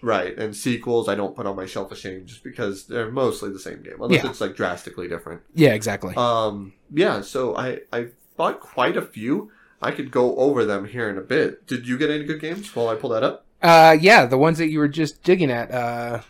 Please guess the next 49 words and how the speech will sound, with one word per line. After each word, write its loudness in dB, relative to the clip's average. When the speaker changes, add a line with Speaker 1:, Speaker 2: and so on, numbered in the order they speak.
Speaker 2:
Trails 6
and 0
Parks 2
I 0
got -2
for -4
Christmas. -4
We 4
had 8
just 6
Speaker 1:
Mm-hmm. 4
Speaker 2:
recently 8
talked 6
about 6
'em -2
too. 4
And 6
you 4
were 8
like, 6
"Yeah, 10
you 4
can 4
have 4
both. 8
If 2
you 0
don't, 6
if 4
you 6
have 6
one 6
or 4
the 6
other, 4
you -2
can 0
choose, 6
but 4
you -2
can, -2
they 8
play 6
slightly 8
different 6
as 2
both." 6
And 4
so 8